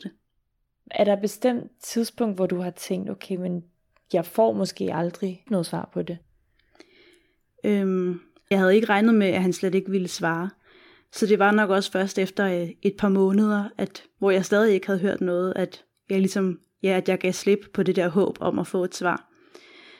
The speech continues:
Speaker 1: Og der kan jeg også huske, at, at jeg tænkte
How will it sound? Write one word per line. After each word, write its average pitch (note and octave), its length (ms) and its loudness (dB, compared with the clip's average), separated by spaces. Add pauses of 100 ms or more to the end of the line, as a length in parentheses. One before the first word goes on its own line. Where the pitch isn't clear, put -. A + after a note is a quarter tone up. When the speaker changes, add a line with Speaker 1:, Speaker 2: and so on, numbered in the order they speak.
(360)
Speaker 1:
Og G#3 100 -4
der G#3+ 80 4
kan G#3+ 120 2
jeg G3 80 4
også G3 160 -2
huske, A#3+ 300 0
at, F#3 300 -2
at F#3 180 -2
jeg F#3 120 0
tænkte G#3+ 460 0